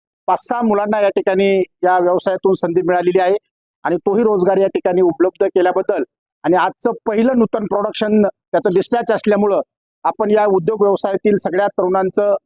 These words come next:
उद्योजकांचं आपल्या सर्वांच्या वतीनं टाळ्या वाजून एकदा कौतुक करूया. खरोखर जे स्वप्न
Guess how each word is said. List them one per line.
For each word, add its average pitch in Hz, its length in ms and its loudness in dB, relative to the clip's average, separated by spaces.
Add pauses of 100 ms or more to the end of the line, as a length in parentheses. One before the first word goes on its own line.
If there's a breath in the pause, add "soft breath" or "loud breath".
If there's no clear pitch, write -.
(320)
उद्योजकांचं 220 920 0
आपल्या 208 260 0
सर्वांच्या 240 480 -2
वतीनं 214 300 0
टाळ्या 196 300 -2
वाजून 190 300 2
एकदा 185 160 -2
कौतुक 185 420 -4
करूया. 185 320 0 (560)
खरोखर 233 440 -2 (1000)
जे 262 320 4 (1200)
स्वप्न 262 560 0